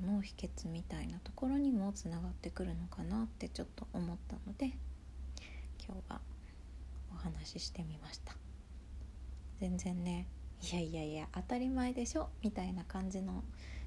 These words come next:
内容ではあるかもしれないんですけど、私はそれがずっと二十年以上生きている中で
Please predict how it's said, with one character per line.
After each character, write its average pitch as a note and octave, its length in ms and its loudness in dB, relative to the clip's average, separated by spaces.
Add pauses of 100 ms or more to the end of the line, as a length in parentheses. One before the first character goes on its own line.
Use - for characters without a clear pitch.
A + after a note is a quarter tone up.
(140)
内 F#3 240 2
容 F3+ 180 2
で F3+ 120 0
は F3 260 0
あ A3+ 80 4
る A3+ 80 2
か D#3+ 160 -4
も D#3+ 100 -6
し - 120 -4
れ D#3+ 140 -2
な E3 160 -2
い E3 40 -2
ん E3+ 80 -4
で - 80 -8
す - 100 -4
け - 120 -4
ど、 - 300 0 (140)
私 G3+ 260 2
は A3+ 120 2
そ G#3+ 120 0
れ F#3+ 140 0
が F#3 140 -2
ず - 720 -2
っ - 0 - (180)
と F3+ 180 4
二 F3 200 2
十 E3+ 160 2
年 E3 160 2
以 - 40 0
上 D#3 120 -2
生 D#3 80 -2
き - 120 -6
て - 120 -6
い - 80 -2
る - 80 0
中 - 240 -4
で - 240 2